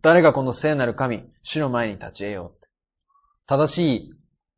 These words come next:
ことだし、ですけども、正しくないことです。<laughs> 両面あります。「誰がこの聖なる神、主の前に立ち得ようか」って。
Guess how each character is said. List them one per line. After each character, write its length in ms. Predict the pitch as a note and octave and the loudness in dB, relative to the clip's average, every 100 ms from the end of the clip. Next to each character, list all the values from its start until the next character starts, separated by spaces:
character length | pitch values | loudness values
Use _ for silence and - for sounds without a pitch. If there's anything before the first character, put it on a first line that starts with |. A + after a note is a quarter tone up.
| _ | _
こ 120 | - C#3+ | -6 -2
と 100 | A#2+ | -2
だ 100 | F#2 | -4
し、 180 | - - | -10 -12
で 120 | A2+ | -10
す 80 | - | -8
け 100 | F2+ | -6
ど 80 | |
も、 340 | A2+ D3 - _ - | -2 -4 -6 _ -8
正 220 | A2+ A2+ | -6 -6
し 20 | |
く 100 | G2 | -8
な 100 | A2 | -8
い 40 | G#2+ | -8
こ 100 | F2+ | -12
と 80 | |
で 80 | - | -16
す。 180 | _ _ _ _ _ - _ _ | _ _ _ _ _ -20 _ _
<laughs> 560 | _ _ _ _ _ | _ _ _ _ _
両 220 | A#2 C#3+ D3+ | 0 2 2
面 160 | D3 | 0
あ 60 | A#2+ | -2
り 80 | G2 | -6
ま 120 | - | -12
す。 180 | _ _ _ _ _ _ _ _ _ _ _ _ _ _ _ _ _ _ | _ _ _ _ _ _ _ _ _ _ _ _ _ _ _ _ _ _
「誰 220 | F3 A3 C4 | 6 8 8
が 100 | G#3 | 8
こ 120 | F#3+ | 6
の 100 | F#3 | 4
聖 220 | A3 A3+ | 4 4
な 120 | F#3+ | 6
る 80 | D#3 | 6
神、 300 | F3+ F3 C3 - _ _ | 4 2 0 -8 _ _
主 200 | - G#3 | -6 0
の 120 | F#3 | 2
前 160 | D#3 D3 | 4 4
に 100 | B2+ | 2
立 180 | A#2 G2+ | -4 -4
ち 60 | |
得 120 | D3+ D3+ | 4 4
よ 140 | C3+ | 4
う 20 | |
か」 100 | G#2+ E2 | 0 -8
っ 40 | |
て。 120 | - | -14